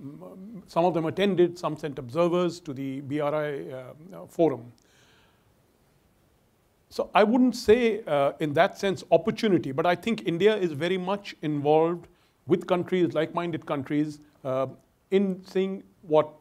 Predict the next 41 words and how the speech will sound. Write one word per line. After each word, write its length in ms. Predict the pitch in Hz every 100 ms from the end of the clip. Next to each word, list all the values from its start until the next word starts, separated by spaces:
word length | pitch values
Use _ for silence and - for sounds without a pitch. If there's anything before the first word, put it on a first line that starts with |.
| _ 131
uh, 320 | 123 123 123 - - - - -
Andrew 200 | 147 156
said 200 | 156 170
about 420 | 147 151 147 -
the 80 | 151
question, 600 | - - 170 - 180 165 - _ _ _
what 220 | 190 190
can 100 | 214
be 100 | 202
posed 360 | 208 185 190 180
as 120 | 160
an 200 | 175 160
alternative? 580 | 170 160 160 143 131 123 156 -
Now, 260 | 151 151 - _ _ _ _
India 280 | 175 196 214
being 380 | 185 190 175 - - -
a, 40 |
a 380 | 143 143 143 139 - _ _ -
very 180 | 160 180
poor 260 | 180 190
country 520 | 190 190 165 196 180 -
obviously 400 | 160 160 214 202
doesn't 260 | 147 165 175
have 180 | 175 147
the 80 |
resources 800 | 143 139 170 165 - 180 165 123
with 240 | 135 147 131
which 280 | 151 - _
you 160 | - 147
can 200 | 151 147
invest 400 | 147 147 156 -
in 120 | 151
infrastructure 580 | 143 156 151 156 - 160
in 100 | 147
third 300 | 143 208 208
countries 340 | 160 127 135
because 280 | 123 135 143
we 80 | 143
have 160 | 147 151
a 40 |
huge 380 | 143 175 127